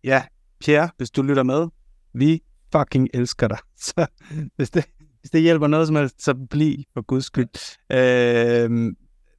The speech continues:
det er rygtet en, en pris omkring de femogtyve millioner, tror jeg. Øh, og er det, er det nok, Bjarke?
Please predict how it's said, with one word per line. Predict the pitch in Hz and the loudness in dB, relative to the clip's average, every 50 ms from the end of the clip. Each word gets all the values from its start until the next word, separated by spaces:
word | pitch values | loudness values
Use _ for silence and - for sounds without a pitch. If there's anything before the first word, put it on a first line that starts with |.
| _ _ _ _ _ _ _ _ _ - - | _ _ _ _ _ _ _ _ _ -4 0
det | 143 | 0
er | 139 | 2
rygtet | 139 160 170 - - 165 151 143 131 | 2 2 2 2 2 4 4 4 4
en, | 123 127 113 | 2 0 -2
en | 120 131 117 | -2 -4 -4
pris | - - 160 156 135 | 0 2 0 2 2
omkring | 139 131 - 143 131 123 | 0 -4 -2 -4 -4 -4
de | 117 | -4
femogtyve | - - 165 160 143 120 - - - 127 | -2 0 0 0 0 -4 -6 -6 -4 -2
millioner, | 123 123 117 123 120 117 110 104 | -2 0 0 0 0 0 -2 -4
tror | 101 - - 120 110 | -6 -4 -4 -2 -2
jeg. | 107 98 _ _ _ - - 113 | -2 -6 _ _ _ -8 -4 -2
Øh, | 113 110 107 107 107 104 104 104 104 104 - - | -2 0 0 0 0 -2 -2 -2 -4 -4 -6 -10
og | - - - - | -10 -10 -10 -10
er | - - 127 | -8 -8 -8
det, | - - - | -8 -8 -8
er | 131 | -4
det | 113 139 151 | -2 0 2
nok, | 160 139 147 - _ - | 2 2 2 0 _ -2
Bjarke? | 131 117 110 110 107 113 | 0 0 0 0 0 -4